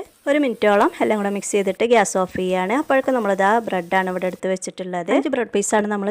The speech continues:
സൈഡ് ഭാഗമൊക്കെ കട്ട് ചെയ്തെടുത്തിട്ടുള്ളത്. സൈഡ് ഭാഗം കട്ട് ചെയ്തിട്ടും കട്ട് ചെയ്യാതെയൊക്കെ നമുക്കിതുപോലെ ഉണ്ടാക്കിയെടുക്കാം കേട്ടോ. അപ്പോൾ അത് മുഴുവനായിട്ടും നമ്മളിതുപോലെ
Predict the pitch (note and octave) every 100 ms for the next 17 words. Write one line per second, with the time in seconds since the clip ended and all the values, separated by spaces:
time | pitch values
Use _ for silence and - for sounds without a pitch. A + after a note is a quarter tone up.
0 | A#3 B3+ A3 G3+ G3 G3+ G3+ G3+ F#3+ F#3
1 | F#3 - F3 F#3 F3+ G#3 E4 A#3+ G3+ G3+
2 | A3 G#3 G#3 G3+ G3+ A3+ A3+ G#3 A3 G#3+
3 | G3+ G3+ G#3 G3+ A#3 G#3 F3+ F#3+ F#3 F3+
4 | F#3+ A3+ F#3 F#3 F#3+ F3+ F3 - F3 F#3
5 | - - - - B3 B3+ C4+ A#3 G#3 G3
6 | F#3+ F#3 G#3+ G3 F#3 F#3 - G3+ F#3 A3